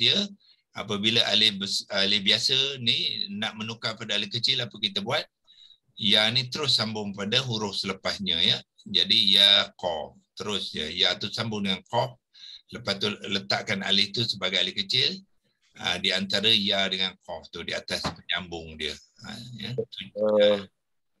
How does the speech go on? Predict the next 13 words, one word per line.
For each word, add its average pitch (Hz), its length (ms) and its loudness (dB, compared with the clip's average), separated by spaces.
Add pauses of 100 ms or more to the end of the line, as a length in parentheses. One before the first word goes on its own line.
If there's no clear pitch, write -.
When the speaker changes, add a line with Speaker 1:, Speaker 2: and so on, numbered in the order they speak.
(1300)
Speaker 2:
eh, 120 140 2 (100)
Tuan, 143 240 4 (480)
nak 110 160 2
beza 131 320 0
nak 101 160 4
alif 131 80 0
maksudnya? 127 380 -4 (1160)
Speaker 1:
Ha? 120 200 6
Speaker 2:
Surah 123 240 0 (240)
alif, 113 180 -6 (380)
alif 117 200 -2
maksurah. 107 460 -4 (540)
Alif 113 180 0